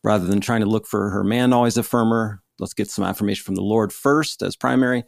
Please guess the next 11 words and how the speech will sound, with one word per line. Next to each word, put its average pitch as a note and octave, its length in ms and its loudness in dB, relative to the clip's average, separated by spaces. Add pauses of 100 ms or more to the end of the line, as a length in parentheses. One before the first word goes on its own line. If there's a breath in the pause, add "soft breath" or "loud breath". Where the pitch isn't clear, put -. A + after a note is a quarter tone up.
(300 soft breath)
then A#2+ 220 4
work C#3 200 4
that C3 160 4
in C#3 120 6
together. B2+ 500 2 (440 loud breath)
So - 180 4
all C#3+ 140 6
those D3+ 160 4
kind C#3+ 180 4
of C3 380 2
reframes, C3+ 760 4